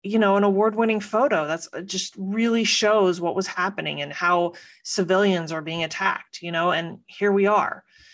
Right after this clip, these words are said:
And would we have had that photo? I don't know. Is that, if it wasn't an A P photo, was it an A P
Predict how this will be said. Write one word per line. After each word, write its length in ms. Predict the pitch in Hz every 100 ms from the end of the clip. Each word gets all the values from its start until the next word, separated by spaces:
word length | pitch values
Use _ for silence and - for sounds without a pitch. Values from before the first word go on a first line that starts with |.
| _ _ -
And 320 | 185 185 175
would 140 | 202
we 100 | 190 208
have 100 | 202
had 180 | 180
that 160 | 190 254
photo? 320 | 285 302 320
I 140 | 240 180
don't 160 | 208
know. 240 | 285 294 -
Is 260 | 185 180 175
that, 360 | 165 160 160 _ _ - -
if 200 | 190 185
it 120 | 117
wasn't 340 | 196 262 262
an 260 | 202 190 190
A 180 | 185 185
P 220 | 185 190
photo, 420 | 180 180 180 180
was 220 | 180 165 170
it 60 |
an 100 | 165
A 140 | 135 165
P 440 | 185 180 165 160